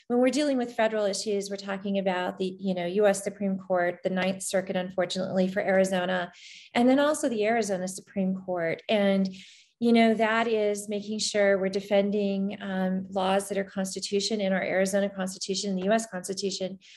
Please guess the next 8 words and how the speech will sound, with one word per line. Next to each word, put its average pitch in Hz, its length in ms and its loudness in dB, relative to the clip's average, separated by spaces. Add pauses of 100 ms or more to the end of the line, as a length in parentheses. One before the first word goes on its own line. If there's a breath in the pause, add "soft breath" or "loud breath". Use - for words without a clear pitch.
(200 loud breath)
while 208 240 2
pushing 214 500 -2
back 190 560 -2
on 196 340 0
anything 208 540 -2
that 185 160 0
infringes 185 480 -4
upon 180 520 -8